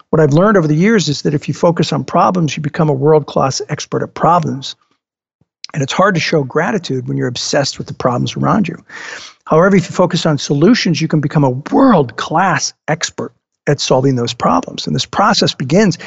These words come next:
by recognizing what's around us. From that starting point, we can be grateful for the elements that begin to acknowledge, uh, those things around us and the efforts that people are making. The gratitude effect requires a long,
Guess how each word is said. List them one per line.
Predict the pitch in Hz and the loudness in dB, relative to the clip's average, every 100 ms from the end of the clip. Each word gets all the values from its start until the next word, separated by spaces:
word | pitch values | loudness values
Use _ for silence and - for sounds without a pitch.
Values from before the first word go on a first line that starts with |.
| - - - - | -16 -16 -18 -4
by | 147 151 | 2 4
recognizing | 139 170 170 147 139 135 156 139 | 4 2 0 -2 0 0 0 -2
what's | 123 - | -2 -4
around | 123 139 180 160 | -2 0 0 -2
us. | 123 - _ _ _ _ | -6 -12 _ _ _ _
From | - 139 | 2 4
that | 160 196 | 4 2
starting | - - 165 226 175 | -2 0 2 4 0
point, | 143 143 | -2 -4
we | 147 | -4
can | 165 | -4
be | 139 | -6
grateful | 123 139 175 - 151 | -4 0 0 0 -4
for | - | -2
the | 139 | -2
elements | 135 160 151 131 - - 269 | 0 2 2 0 -6 -12 -10
that | 131 - | -10 -6
begin | 143 147 143 | 0 2 2
to | - | 2
acknowledge, | 135 135 139 143 127 - _ _ _ - | 2 4 4 4 2 -6 _ _ _ -4
uh, | 120 120 113 - _ - | -2 0 -2 -6 _ 2
those | 139 - | 2 4
things | 151 123 | 2 4
around | 131 160 190 | 2 2 2
us | 135 135 | 2 2
and | |
the | 139 | 2
efforts | 165 170 147 - | 0 0 -2 -2
that | - | -6
people | 160 123 | -6 -4
are | 120 | 0
making. | 143 185 - 113 - - - _ | 2 2 0 -6 -12 -20 -20 _
The | 139 | -2
gratitude | 160 196 220 - 147 | 0 2 2 0 -2
effect | - 147 - | -2 -6 -4
requires | 135 - 151 147 139 | -10 -6 0 0 2
a | 131 | 0
long, | 135 147 151 | 0 2 0